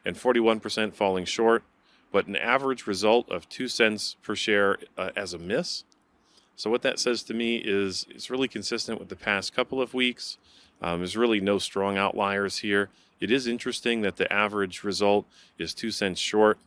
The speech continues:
uh, even though most companies met or exceeded their number. Um, I don't really draw any conclusions from that.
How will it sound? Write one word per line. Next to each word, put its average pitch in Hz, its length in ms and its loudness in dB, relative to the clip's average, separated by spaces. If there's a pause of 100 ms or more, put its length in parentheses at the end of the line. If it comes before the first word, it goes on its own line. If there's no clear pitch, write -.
(500)
uh, 82 240 -6
even 104 300 -2
though 101 120 4
most 98 280 2
companies 90 640 -4 (180)
met 95 260 2
or 92 140 0
exceeded 98 460 0
their 87 100 0
number. 104 460 0 (600)
Um, 80 360 -12
I 135 80 4
don't 143 160 4
really 120 180 0
draw 104 220 4
any 101 160 2
conclusions 98 640 -4
from 80 220 -6
that. 82 260 -6